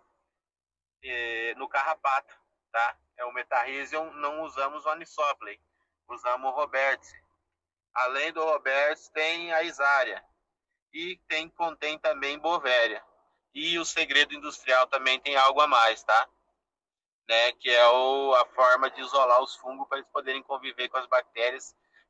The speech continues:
no mesmo ambiente. O segredo desse produto pra ele funcionar é agitar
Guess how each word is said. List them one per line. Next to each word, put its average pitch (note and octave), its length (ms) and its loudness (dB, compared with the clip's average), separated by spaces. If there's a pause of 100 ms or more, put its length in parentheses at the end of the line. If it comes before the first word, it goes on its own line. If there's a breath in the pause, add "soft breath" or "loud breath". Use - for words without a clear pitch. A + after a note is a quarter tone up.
no D3 100 -6
mesmo C3+ 300 -2
ambiente. C#3 680 0 (440)
O F3+ 120 -10
segredo E3 680 -2
desse D3 300 -6
produto D3 520 -4
pra C#3+ 200 0
ele D3 220 -4
funcionar C#3 680 -2
é C#3+ 100 2
agitar C#3+ 760 2